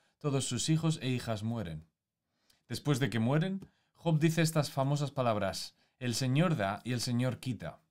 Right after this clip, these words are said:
El problema con eso es que cree que Dios le ha quitado a sus hijos. Y si lees los versículos anteriores, es el diablo quien los mata.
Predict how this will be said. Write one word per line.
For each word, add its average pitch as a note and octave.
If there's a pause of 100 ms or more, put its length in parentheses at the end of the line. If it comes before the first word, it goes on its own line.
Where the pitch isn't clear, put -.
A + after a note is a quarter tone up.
(540)
El C3+
problema F3
con F#3+
eso D#3+
es C3
que -
cree D#3
que B2
Dios B2
le B2+
ha A#2+
quitado A#2
a A2+
sus A2
hijos. A#2 (1080)
Y E3
si D3+
lees F#3
los G3+
versículos D#3+
anteriores, B2
es E3
el D3
diablo A#2+
quien G#2+
los F#2
mata. D#2+